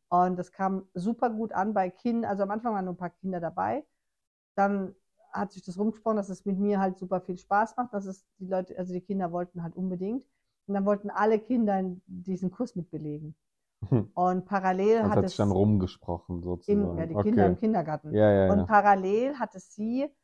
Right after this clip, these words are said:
Speaker 1: den Chor für die Kinder, also die Musik, weißt du, wo sie Deu-, also so Kirchenlieder singen sollten und
Speaker 2: Mhm.
Speaker 1: so. Und alle, die bei ihr waren, wollten aber in meinen Kurs.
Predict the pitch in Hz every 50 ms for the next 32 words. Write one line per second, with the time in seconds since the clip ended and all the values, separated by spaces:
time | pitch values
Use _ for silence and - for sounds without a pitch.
0 | _ _ _ _ _ _ _ _ - 196 214 214 220 214 - - - 254 240 233
1 | 208 185 180 180 - _ _ _ _ - 190 180 175 170 - - 208 180 180 180
2 | 170 170 170 165 170 175 175 160 175 196 208 - - 208 208 - 214 202 196 185
3 | 185 180 180 - 190 190 196 190 185 - - 165 180 170 165 165 170 151 _ -
4 | 285 302 - - 190 180 170 165 156 160 156 143 - 156 160 156 156 156 151 151
5 | 156 - 101 98 95 113 127 160 - _ _ _ _ _ _ _ - 185 190 -
6 | 175 185 202 226 247 233 214 _ - 185 185 180 - 202 190 185 165 - 202 220
7 | 226 240 233 226 226 220 214 208 - 208 202 202 190 190 190 196 202 208 208 196
8 | 196 - 170 165 160 165 - _ _